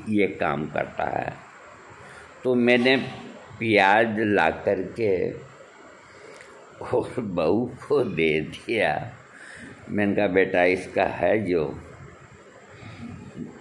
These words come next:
ये ऊपर का छिलका हटा के और थोड़ा रस निकाल के दे दे।"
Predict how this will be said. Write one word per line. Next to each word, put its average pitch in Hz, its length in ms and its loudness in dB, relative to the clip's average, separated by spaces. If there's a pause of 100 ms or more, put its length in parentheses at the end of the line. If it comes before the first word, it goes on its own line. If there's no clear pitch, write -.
(120)
ये 101 260 4
ऊपर 98 320 2
का 104 440 4
छिलका 101 420 0
हटा 85 380 0
के 127 380 -2
और 90 420 0
थोड़ा 90 340 4
रस 76 360 0
निकाल 71 580 -4 (100)
के - 100 -4
दे - 180 -8
दे।" - 300 -14